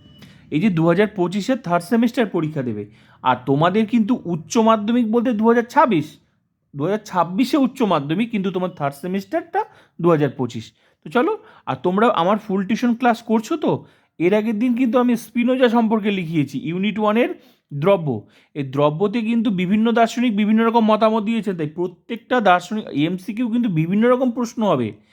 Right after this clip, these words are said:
হ্যাঁ, পরীক্ষায় কিন্তু এমসিকিউ এমনভাবে পড়তে হবে যে পরীক্ষায় যাতে উত্তরগুলো দিতে পারো। আর আরেকটা কথা বলছি, আমি যেভাবে তোমাদের ক্লাসগুলো করাচ্ছি সেভাবে করবে।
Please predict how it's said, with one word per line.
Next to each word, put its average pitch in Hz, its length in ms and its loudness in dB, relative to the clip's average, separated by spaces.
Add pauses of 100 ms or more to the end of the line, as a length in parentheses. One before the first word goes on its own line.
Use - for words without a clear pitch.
(320)
হ্যাঁ, 254 240 0 (120)
পরীক্ষায় 185 400 2
কিন্তু 240 540 2 (380)
এমসিকিউ 202 520 0 (100)
এমনভাবে 214 460 2
পড়তে 233 380 -4
হবে 208 240 0
যে 226 120 -4
পরীক্ষায় 202 460 -4
যাতে 247 120 -2
উত্তরগুলো 233 440 -4
দিতে 185 280 0
পারো। 190 240 4
আর 131 240 0
আরেকটা 147 300 -4
কথা 220 180 -2
বলছি, 214 400 -2
আমি 214 360 -2 (320)
যেভাবে 175 460 0
তোমাদের 233 340 2
ক্লাসগুলো 202 440 0
করাচ্ছি 233 420 0
সেভাবে 202 360 -6
করবে। 233 540 -2